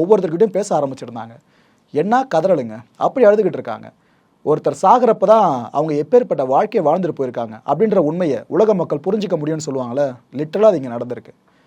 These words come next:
மோசமான ஒரு சர்வாதிகாரி செத்து இருந்தாருன்னா அவரை சார்ந்து இருக்கவங்க எந்த அளவு ரியாக்ட் பண்ணியிருப்பாங்க, ஒரு நல்ல மனுஷன் இறந்திருந்தா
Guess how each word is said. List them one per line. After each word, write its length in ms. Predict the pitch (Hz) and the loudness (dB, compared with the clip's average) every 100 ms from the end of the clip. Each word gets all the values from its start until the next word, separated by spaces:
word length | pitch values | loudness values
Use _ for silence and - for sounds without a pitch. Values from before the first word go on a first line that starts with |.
| _ _ - | _ _ -2
மோசமான 380 | 143 170 196 220 202 | -2 2 2 4 2
ஒரு 40 | |
சர்வாதிகாரி 540 | 147 160 233 180 175 147 | 2 2 2 6 4 4
செத்து 260 | 151 190 | -2 -2
இருந்தாருன்னா 520 | 170 143 120 131 175 - _ - | -2 -2 -4 -6 -10 -12 _ -2
அவரை 300 | 143 170 214 | 0 4 4
சார்ந்து 360 | 202 233 226 | 6 6 4
இருக்கவங்க 320 | 180 170 151 135 151 | 2 2 0 -2 -2
எந்த 140 | 196 | 0
அளவு 140 | 208 185 | 2 2
ரியாக்ட் 280 | 165 190 | 0 -2
பண்ணியிருப்பாங்க, 440 | 156 127 120 110 113 143 214 - | -4 -8 -8 -10 -8 -12 -12 -2
ஒரு 180 | 123 117 | 0 4
நல்ல 180 | 165 254 | 6 6
மனுஷன் 380 | 190 247 240 185 | 6 2 4 4
இறந்திருந்தா 420 | 170 165 151 160 | 4 2 2 2